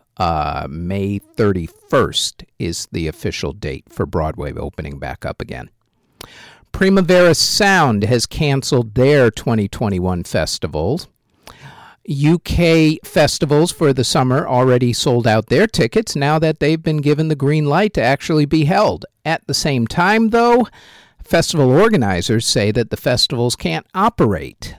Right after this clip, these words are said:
without government insurance. Here's hoping the U K government comes through, at least better than they did for their own hospital staff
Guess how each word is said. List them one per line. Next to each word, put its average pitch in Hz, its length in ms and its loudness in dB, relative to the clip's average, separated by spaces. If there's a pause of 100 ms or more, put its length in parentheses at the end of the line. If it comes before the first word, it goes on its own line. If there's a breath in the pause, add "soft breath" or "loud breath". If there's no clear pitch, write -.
(240)
without 131 480 0
government 104 520 -2
insurance. 110 1080 -2 (400)
Here's 85 300 -6
hoping 80 420 -6
the 80 60 -8
U 80 180 -8
K 80 220 -6
government 76 440 -10
comes 80 380 -12
through, 185 560 4 (720 soft breath)
at 151 200 -2
least 120 440 0
better 104 260 2
than 92 240 -4
they 85 160 -4
did 87 380 -6
for 82 340 -2
their 82 260 -4
own 80 160 -6
hospital 80 600 -8
staff - 500 -4